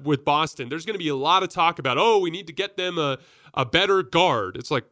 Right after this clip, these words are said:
well, you got Malcolm Brogdon last year, and, and, and yeah, obviously he got hurt in this series, but it didn't seem to solve that specific problem with their execution. You know, Derek White's another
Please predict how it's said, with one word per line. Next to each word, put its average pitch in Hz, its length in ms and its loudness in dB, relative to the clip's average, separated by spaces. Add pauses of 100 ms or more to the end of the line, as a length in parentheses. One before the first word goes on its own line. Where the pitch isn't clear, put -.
(120)
well, 151 320 4 (540)
you 139 100 -4
got 170 160 4
Malcolm 175 300 2
Brogdon 147 360 2
last 127 320 -4
year, 160 220 -6
and, 127 220 -10 (100)
and, 135 320 -8
and 139 220 -6
yeah, 147 160 4
obviously 131 340 0
he 120 60 -4
got 117 180 -6
hurt 170 160 0
in 135 80 -4
this 123 160 -4
series, 127 300 -6
but 120 100 -6
it 110 80 -10
didn't 131 220 -8
seem 127 260 -8
to 120 80 -8
solve 123 380 -6
that 113 180 -6
specific - 500 -8
problem 131 360 -4
with 113 100 -10
their 113 140 -4
execution. 131 640 -8 (420)
You 143 100 2
know, 135 80 4
Derek 147 300 0
White's 147 260 -2
another 139 440 0